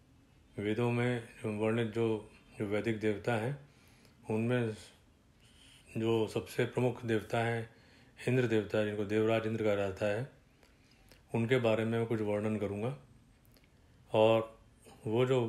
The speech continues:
वर्णन होगा, वो मैं जो सामवेद है,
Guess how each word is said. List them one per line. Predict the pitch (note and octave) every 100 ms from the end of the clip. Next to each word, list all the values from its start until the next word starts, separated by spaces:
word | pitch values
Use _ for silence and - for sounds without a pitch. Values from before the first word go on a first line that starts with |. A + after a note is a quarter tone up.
| A2 G#2+
वर्णन | G#2+ A2 A#2 A2
होगा, | C3 A2+ A2 B2 - - - - - - - - -
वो | A2+ A2+
मैं | A#2+ A#2+ A#2+ A#2 - - - - - - - - - - - -
जो | G#2+ A2+ A2+ A2+ A2 - - -
सामवेद | - A2+ A#2+ A#2+ C3+ G#2
है, | F#2